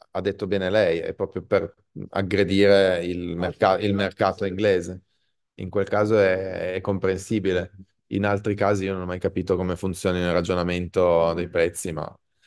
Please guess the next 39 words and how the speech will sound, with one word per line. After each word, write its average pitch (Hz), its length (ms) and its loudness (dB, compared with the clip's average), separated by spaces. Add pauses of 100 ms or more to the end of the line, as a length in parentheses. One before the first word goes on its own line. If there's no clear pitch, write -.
(160)
Però 117 220 2
per 107 120 4
esempio 107 320 0
sempre 107 280 -4
sulla 104 260 -2
scarsità 110 680 0
ci 101 120 -10
sono 98 320 -8
interi 107 480 2
mercati 101 580 0
che 92 100 -4
sono 92 200 -10
un 92 80 -12
po' 101 120 -2
regolamentati 95 680 -2
dal 90 200 -4 (240)
criterio 92 400 -2
della 90 140 -4
scarsità, 90 800 -4 (220)
tipo 101 320 -6
il 95 60 -4
mercato 98 440 0
dei 92 120 0
diamanti 104 840 -2 (520)
è - 100 -8
un 98 100 -4
mercato 107 460 0
in 98 180 -8
cui, 101 220 0
nonostante 98 520 -2
le 98 60 2
estrazioni 98 640 -2
siano 95 360 -2
maggiori 95 640 2
rispetto 92 580 -2
a 85 220 0
quanti 90 320 -6
vengono 90 280 -4
venduti, 107 720 0